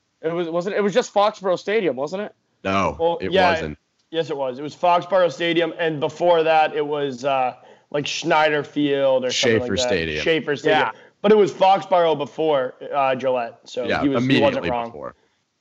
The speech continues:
Speaker 1: Yeah,
Speaker 2: No,
Speaker 1: no,
Speaker 2: I,
Speaker 1: but
Speaker 2: I
Speaker 3: Like,
Speaker 2: know, I just
Speaker 3: for, like, seven to ten years. But
Speaker 2: just
Speaker 3: yeah.
Speaker 2: a trivia question.
Speaker 1: Yeah, it's like seats weren't filled. Season tickets were dirt cheap. My dad had season tickets in the nineties and sat through the snow games where they were losing to teams left and right.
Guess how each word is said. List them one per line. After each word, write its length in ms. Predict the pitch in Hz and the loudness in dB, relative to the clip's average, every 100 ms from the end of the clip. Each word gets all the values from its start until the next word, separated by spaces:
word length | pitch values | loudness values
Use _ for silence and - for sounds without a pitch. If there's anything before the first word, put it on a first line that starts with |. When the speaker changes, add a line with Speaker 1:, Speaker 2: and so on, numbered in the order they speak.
| _ _ | _ _
Speaker 1:
Yeah, 160 | 190 208 | 2 4
Speaker 2:
No, 60 | |
Speaker 1:
no, 60 | 269 | 6
Speaker 2:
I, 100 | 190 | 4
Speaker 1:
but 100 | 117 | 4
Speaker 2:
I 40 | 120 | 4
Speaker 3:
Like, 80 | |
Speaker 2:
know, 80 | 123 | 4
I 120 | 107 98 | 2 0
just 200 | 98 - | -6 2
Speaker 3:
for, 80 | 175 | 4
like, 160 | 165 | 4
seven 420 | - - 156 143 127 | -2 0 0 0 -6
to 100 | 120 | -6
ten 200 | 127 120 | -8 -8
years. 300 | 113 107 - | -10 -14 -16
But 140 | 117 | -8
Speaker 2:
just 120 | 135 | -4
Speaker 3:
yeah. 60 | 117 | -4
Speaker 2:
a 40 | |
trivia 340 | - 123 85 78 | -2 -4 -4 -6
question. 420 | - 73 - 67 - _ - 180 | -8 -10 -10 -18 -20 _ -12 -4
Speaker 1:
Yeah, 200 | 196 143 | -2 -2
it's 100 | 190 | -2
like 140 | 180 | -4
seats 340 | - 240 254 240 | -2 -2 -2 0
weren't 240 | 247 202 | 0 0
filled. 440 | - 208 180 185 | -4 2 2 2
Season 460 | - - 226 214 220 | -8 -8 -4 -4 -4
tickets 360 | - - 233 175 | -2 -2 -2 -4
were 80 | |
dirt 320 | 165 202 208 - | 0 2 2 0
cheap. 340 | - 190 - - | -4 -4 -4 -2
My 140 | 180 | -2
dad 300 | - 214 226 | 4 4 6
had 120 | 208 | 2
season 260 | - 202 196 | -2 -8 -2
tickets 300 | 220 196 196 | -2 -2 -4
in 80 | 190 | -2
the 80 | |
nineties 340 | 185 190 196 170 | 0 2 0 -2
and 140 | 160 | -8
sat 300 | - 220 214 | 0 2 2
through 100 | 214 | -2
the 80 | 202 | -4
snow 260 | - 208 196 | 0 0 0
games 280 | 196 190 175 | 0 -2 0
where 60 | |
they 100 | 185 | 0
were 140 | 175 165 | 0 2
losing 340 | 185 196 185 | 2 2 0
to 100 | 185 | -4
teams 360 | - 196 190 175 | -4 -2 -2 0
left 220 | 185 185 | -2 0
and 120 | 185 | 0
right. 240 | 170 175 | 2 2